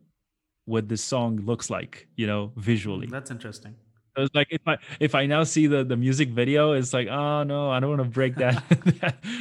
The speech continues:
Speaker 1: that initial <laughs> idea I had about it." Yeah. Nah, just a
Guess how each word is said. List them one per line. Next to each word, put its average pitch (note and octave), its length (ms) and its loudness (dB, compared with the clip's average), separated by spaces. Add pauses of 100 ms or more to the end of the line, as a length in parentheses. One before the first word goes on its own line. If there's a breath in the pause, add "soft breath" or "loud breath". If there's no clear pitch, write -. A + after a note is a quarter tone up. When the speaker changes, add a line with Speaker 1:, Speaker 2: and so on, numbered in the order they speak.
(160)
Speaker 1:
that C#3 160 2
initial C3+ 580 2
<laughs> - 40 2
idea C3+ 360 2
I A#2+ 60 0 (120)
had A#2+ 100 -2
about A#2 300 -4
it." A2+ 220 -8 (680 loud breath)
Yeah. A#2 380 0 (920)
Nah, A2+ 240 0
just A#2+ 240 -2
a A2+ 280 2